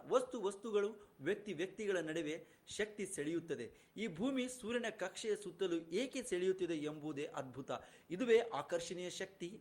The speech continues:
ದೇವರ ಲೀಲೆ ಎಂದರು. ತಾಯಿ ಪ್ರೇಮ ಮೊದಲು, ಪ್ರೇಯಸಿಯ ಪ್ರೇಮ ಮೊದಲು ಎನ್ನುವುದಕ್ಕೆ ಆಕರ್ಷಣೀಯ ಮೂಲವಾಗಿದೆ. ಪ್ರೇಮಕ್ಕೆ ಅರಿವಿನ ಕಣ್ಣಿಲ್ಲವೆಂದರೂ ರಾಜ ಮಹಾರಾಜರು ಆಳಿ ಬಾಳಿ ಅಳಿದು ಹೋಗಿದ್ದಾರೆ.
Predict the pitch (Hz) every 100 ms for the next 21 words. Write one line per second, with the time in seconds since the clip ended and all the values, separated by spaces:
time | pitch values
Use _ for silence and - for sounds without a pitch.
0 | 120 147 185 185 170 143 147 135 143 156
1 | 120 120 - - - 170 208 262 269 233
2 | 226 208 180 165 165 131 - 147 185 185
3 | 170 156 160 202 190 196 143 147 170 208
4 | 165 151 143 151 185 160 202 - - 151
5 | 196 202 156 156 143 151 156 135 151 151
6 | 147 131 92 - - _ 165 240 254 240
7 | - 202 - 151 196 208 190 - 156 165
8 | 214 196 156 147 156 202 170 - - 131
9 | 160 220 226 196 165 165 160 139 151 160
10 | 131 151 202 196 147 147 143 139 139 151
11 | 180 156 165 165 170 139 120 107 - -